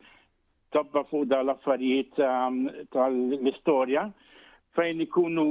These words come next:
n-nies ikunu jistgħu jisimgħu stejjer, se jkun hemm ukoll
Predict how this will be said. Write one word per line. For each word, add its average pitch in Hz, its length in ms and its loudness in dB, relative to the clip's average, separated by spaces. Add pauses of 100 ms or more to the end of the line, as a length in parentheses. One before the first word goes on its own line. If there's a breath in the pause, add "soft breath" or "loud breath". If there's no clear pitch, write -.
(120)
n-nies 160 400 0 (180)
ikunu 147 380 0
jistgħu 143 260 0
jisimgħu 127 600 0 (400)
stejjer, 185 480 0 (640 soft breath)
se 165 100 2
jkun 160 220 2
hemm 151 260 0
ukoll 143 560 0